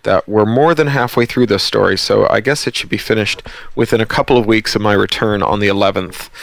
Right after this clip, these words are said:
from, uh, overseas. Anyway, here we go. Uh,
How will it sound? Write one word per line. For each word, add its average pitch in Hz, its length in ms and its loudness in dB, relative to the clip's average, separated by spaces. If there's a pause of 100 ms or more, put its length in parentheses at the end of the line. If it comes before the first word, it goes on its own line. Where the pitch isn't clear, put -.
(220)
from, 95 480 0
uh, 92 280 0
overseas. 95 680 -2 (500)
Anyway, 110 300 2
here 123 160 0
we 139 120 2
go. 165 240 2 (480)
Uh, 101 440 0